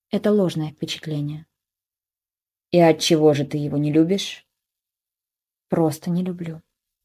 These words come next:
«Нет, Даша, не пытайся юлить. У тебя ничего просто так не бывает. Почему ты не любишь корпоратив?» «Не думаю, что вам стоит об этом знать». «Скажи, почему?» «Вам не понравится».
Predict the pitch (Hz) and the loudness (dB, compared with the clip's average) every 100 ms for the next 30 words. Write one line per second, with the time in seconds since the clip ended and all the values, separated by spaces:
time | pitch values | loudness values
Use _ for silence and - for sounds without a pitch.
0 | _ _ _ _ 170 147 139 131 156 - | _ _ _ _ -2 0 -2 -6 -8 -6
1 | 160 160 165 165 156 143 147 151 151 - | -2 0 0 -2 -2 -4 -8 -8 -8 -10
2 | - - _ _ _ _ _ _ - 180 | -16 -20 _ _ _ _ _ _ -6 0
3 | 180 175 185 - 233 165 143 147 143 147 | 2 4 2 2 4 4 2 -2 -6 -6
4 | - 151 - 151 151 151 139 - - - | -8 -8 -6 -6 -6 -6 -8 -12 -16 -20
5 | _ _ _ _ _ _ _ 143 190 190 | _ _ _ _ _ _ _ -2 2 4
6 | 156 156 147 143 147 - - - 82 - | 4 0 0 -2 -4 -8 -8 -8 -10 -10
7 | - - - _ _ _ _ _ _ _ | -16 -16 -20 _ _ _ _ _ _ _
8 | _ _ _ _ 202 208 214 185 156 156 | _ _ _ _ 2 4 4 2 0 -4
9 | - 170 160 165 - 180 175 - 160 156 | -6 -6 -6 -6 -6 -6 -4 -8 -6 -6
10 | 156 156 165 160 170 - _ _ _ _ | -6 -6 -6 -8 -12 -20 _ _ _ _
11 | _ _ _ - - 156 147 151 147 - | _ _ _ -6 0 2 2 -2 -4 -8
12 | - - - - _ _ _ _ _ _ | -6 -6 -8 -12 _ _ _ _ _ _
13 | _ _ _ 185 175 170 170 175 180 170 | _ _ _ -2 0 0 0 -2 -4 -4
14 | 151 165 - | -8 -12 -16